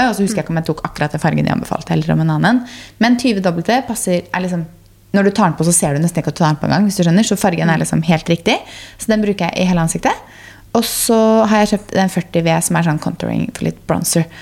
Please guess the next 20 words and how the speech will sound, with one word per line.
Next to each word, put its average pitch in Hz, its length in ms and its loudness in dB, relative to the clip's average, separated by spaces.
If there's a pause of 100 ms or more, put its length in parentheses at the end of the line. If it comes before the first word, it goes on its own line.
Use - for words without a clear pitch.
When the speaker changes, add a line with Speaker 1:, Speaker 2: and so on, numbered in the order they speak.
(400)
Speaker 2:
Mm. 214 80 -4
Speaker 1:
Altså, - 200 2
det - 140 0
er 185 80 -2
så 180 100 -6
deilig 175 280 0
å 196 40 0
bare 185 180 2
bruke 175 340 0
sånne 160 240 0
sticks, - 320 -2
og - 60 0
ikke 233 220 0
liksom 175 260 2 (100)
ha 180 80 2
noe 208 160 6
pudder 165 800 0
og 180 80 2
masse, 196 400 0
altså, - 160 -8